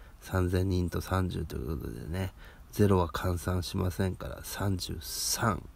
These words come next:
というね、フリーメイソンリーの数字がね、出てきます。ね。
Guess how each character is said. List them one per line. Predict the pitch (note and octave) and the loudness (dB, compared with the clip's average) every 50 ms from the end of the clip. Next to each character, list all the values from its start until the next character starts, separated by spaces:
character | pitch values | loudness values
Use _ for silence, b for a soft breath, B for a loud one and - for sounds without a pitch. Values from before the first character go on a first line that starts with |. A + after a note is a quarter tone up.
| - - - - - - - - - - - | -18 -18 -18 -18 -18 -20 -20 -20 -20 -16 -14
と | - D#2+ | -12 -10
い | D#2 | -8
う | D#2 | -6
ね、 | E2+ G2 G#2+ G#2 B B B B B B B B B B B B B B B B | -2 -2 -2 -2 B B B B B B B B B B B B B B B B
フ | - - G#2+ | 0 6 8
リ | A2+ A#2 | 10 10
ー | A2+ | 10
メ | A2+ G#2+ | 10 8
イ | |
ソ | F#2+ A2 G#2 | 8 6 6
ン | F#2+ | 6
リ | F#2 F2+ | 4 4
ー | E2 | 2
の | D2+ D#2+ | 0 -2
数 | D#2+ - - G2 F#2+ F#2 | -4 -2 0 2 2 4
字 | F2+ F2+ F#2 | 2 2 -2
が | E2+ E2+ F#2 | -2 -2 0
ね、 | A2+ A#2+ G#2+ E2+ - - - | 0 0 0 0 -4 -10 -10
出 | - E2 E2+ E2 | -6 -6 -4 -4
て | E2 F2+ D#2+ | -2 -4 -4
き | - - - | -4 -6 -6
ま | F2 D#2 C#2+ - C#2 | -6 -6 -6 -6 -8
す。 | - - - - - - - - - - B B B B B B B B B B B B B B B B - - | -8 -8 -8 -10 -10 -10 -10 -12 -14 -14 B B B B B B B B B B B B B B B B -8 -6
ね。 | G#2+ G2+ F2+ D2+ | -4 -4 -4 -4